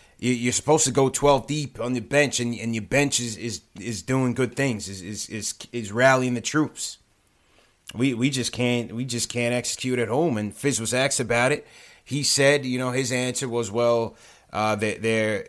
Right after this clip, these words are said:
they're under a lot of pressure to deliver for the fans. Free agency, you know, obviously the way free agency played out, you have guys like, I, he was probably talking about Julius, but not trying to mention him by name.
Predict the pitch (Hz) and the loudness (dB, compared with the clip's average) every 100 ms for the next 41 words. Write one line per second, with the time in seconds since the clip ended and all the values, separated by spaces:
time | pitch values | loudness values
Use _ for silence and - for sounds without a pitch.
0 | - - 104 113 123 143 135 131 123 - | -14 -6 0 6 6 6 6 6 4 4
1 | 135 123 127 117 117 107 120 104 107 101 | 2 4 0 -2 -4 0 2 0 -4 -10
2 | 98 139 135 131 131 113 - - _ _ | 0 4 6 4 0 -2 -8 -10 _ _
3 | _ _ _ - 143 143 139 135 131 123 | _ _ _ -2 4 6 6 4 2 0
4 | - 131 131 127 123 120 120 90 - 117 | 2 2 0 0 -2 -4 -6 -10 -8 -6
5 | 117 107 104 67 64 104 120 120 123 120 | -4 -4 -6 -12 -6 -2 0 0 0 0
6 | 117 120 117 123 123 123 - 117 - 120 | 0 0 -2 0 0 0 -2 -4 -2 0
7 | 120 117 113 - 113 113 104 113 110 107 | 2 2 2 -2 -2 -2 -2 0 0 0
8 | 113 107 92 104 - 92 113 120 - 143 | -2 -4 -4 -6 -8 -12 -6 -8 2 4
9 | 135 123 107 - - _ - 160 156 135 | 4 2 -4 -12 -20 _ 4 4 6 4
10 | 120 110 110 131 113 104 - 107 101 120 | 2 0 0 -2 0 -4 -4 -4 0 0
11 | 117 - - 131 123 113 104 120 113 110 | 0 -4 -2 2 2 2 0 -2 -2 -6
12 | 104 95 92 101 127 104 95 | -6 -6 -6 0 0 0 -6